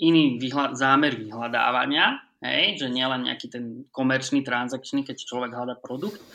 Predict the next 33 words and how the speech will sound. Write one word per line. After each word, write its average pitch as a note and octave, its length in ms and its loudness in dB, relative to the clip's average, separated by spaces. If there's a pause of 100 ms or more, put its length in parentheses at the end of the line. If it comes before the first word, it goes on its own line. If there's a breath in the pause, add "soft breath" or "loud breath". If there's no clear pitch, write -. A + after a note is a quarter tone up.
(320 loud breath)
ale C3+ 240 2
vieš - 160 -6
pokryť C#3+ 400 2
aj C3+ 80 -8
kľúčové C#3 400 -2
slova C3+ 320 -2
typu C3+ 320 -4 (320 loud breath)
ak-, - 480 4
ako, C#3 560 4
hej? C3+ 240 2
Niečo B2 400 0
urobiť, B2+ 720 -2
alebo A2+ 480 -6
ako B2 240 -4
sa B2 160 -2
robí A#2+ 320 -4
toto. E3+ 560 -4 (480)
A B2 320 0
napríklad, B2+ 560 0
o-, - 240 6
môžem C3+ 320 6
ísť A#2 80 0
na B2+ 240 4
náš - 160 -8
príklad, A#2 320 -8
že A#2 80 -8
máme B2+ 240 2
napríklad B2+ 400 -4
nástroj B2 400 -2
na A#2+ 240 2
analýzu A#2+ 320 -6
kľúčových A2+ 400 -14
slov D#3+ 400 -6